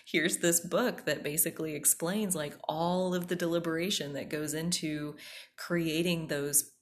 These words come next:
soul paths that we bring with us into our life. So yeah, it was, uh, fascinating. Um, so I drew that card, and that was kind of in the middle.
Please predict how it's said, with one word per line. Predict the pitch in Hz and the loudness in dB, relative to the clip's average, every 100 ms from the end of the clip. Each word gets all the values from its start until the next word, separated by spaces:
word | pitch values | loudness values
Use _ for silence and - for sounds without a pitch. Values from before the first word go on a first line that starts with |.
| _ | _
soul | - - 151 214 233 | 4 4 4 -2 -4
paths | - 131 - 170 170 - 165 | -4 -4 -4 -2 2 2 4
that | 165 151 156 | 0 0 -4
we | 160 | -6
bring | 151 160 175 170 151 | -6 -4 -2 -2 -2
with | 151 165 | -4 -4
us | 104 147 | 0 0
into | - 156 151 151 135 | 0 -4 -6 -6 -6
our | 139 | -4
life. | 160 190 220 123 - | -4 -2 -2 0 4
So | - 151 147 - | 4 2 -2 -2
yeah, | 190 147 | -2 0
it | - 160 | 0 0
was, | 156 147 - - 156 | 2 2 2 0 -6
uh, | 151 139 - | -6 -6 -8
fascinating. | - - - - - - - 208 247 - - - - - - | -14 -12 -4 -4 -2 -8 -6 -8 -8 -10 -8 -8 -10 -4 2
Um, | 175 160 143 - - _ - - _ | 2 2 -2 -8 -10 _ -8 -8 _
so | - 170 | 2 6
I | 170 | 4
drew | 170 240 277 | 2 0 2
that | 175 131 | 2 0
card, | - 151 139 - - | -2 -2 0 -2 -4
and | 160 | -4
that | 160 180 | -2 -2
was | 170 | 0
kind | - - 160 | 0 0 -2
of | 151 | -2
in | - 160 | -4 -4
the | 156 | -4
middle. | 147 151 147 147 - | -4 -2 -2 -4 -8